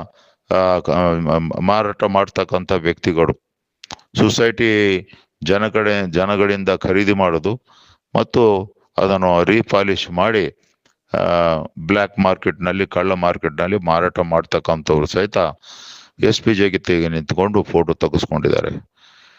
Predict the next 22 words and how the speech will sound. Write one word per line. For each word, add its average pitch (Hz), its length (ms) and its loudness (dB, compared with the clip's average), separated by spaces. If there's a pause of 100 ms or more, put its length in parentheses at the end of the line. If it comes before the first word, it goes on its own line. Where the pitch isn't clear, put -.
(260)
ಇದರಿಂದ 127 440 2 (880)
ಜನಗಳಿಗೆ 123 600 0
ಏನಾಗುತ್ತದೆ, 104 840 -2 (640)
"ಎಸ್ 92 160 2
ಪಿ 139 160 2
ಜೊತೆಗೆ 117 400 0
ಇವ್ರು 104 160 2
ಇದ್ದಾರಪ್ಪ, 104 400 0 (500)
ಇವ್ರು 92 240 4
ಕಳ್ರು 127 400 -6
ಇವ್ರು, - 460 -6 (800)
ಆದರೆ 110 320 0
ಎಸ್ - 160 -4
ಪಿ 139 120 0
ಜೊತೆಗೆ 117 360 0
ಇದ್ದಾರಪ್ಪ" 107 400 0
ಅಂತ 95 300 0
ಹೇಳ್ಬಿಟ್ಟು 92 640 0 (460)
ಅವರು, 101 640 2 (300)
ಈಗ 92 180 4
ಅಮಾಯಕ 107 420 0
ಜನ, 92 320 -2